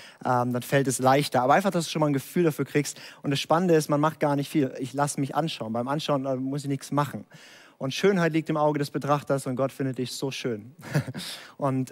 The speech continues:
und lass dich anschauen von ihm. Er liebt es, sich anzuschauen. Und ganz selten hältst du still,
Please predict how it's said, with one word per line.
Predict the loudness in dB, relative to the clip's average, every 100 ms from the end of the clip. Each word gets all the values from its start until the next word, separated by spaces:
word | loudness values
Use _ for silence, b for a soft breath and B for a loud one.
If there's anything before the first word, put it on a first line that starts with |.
| -6
und | -4 0
lass | 0 0
dich | -2
anschauen | -2 0 0 0 -2 B B
von | -18 -2 0 2
ihm. | 0 2
Er | 2
liebt | 2 2 0 0
es, | -2
sich | -2 -2
anzuschauen. | -2 -4 -2 0
Und | 2
ganz | 2 4 4
selten | 4 4 4
hältst | 2 0 -2 -4
du |
still, | -6 -2 0 0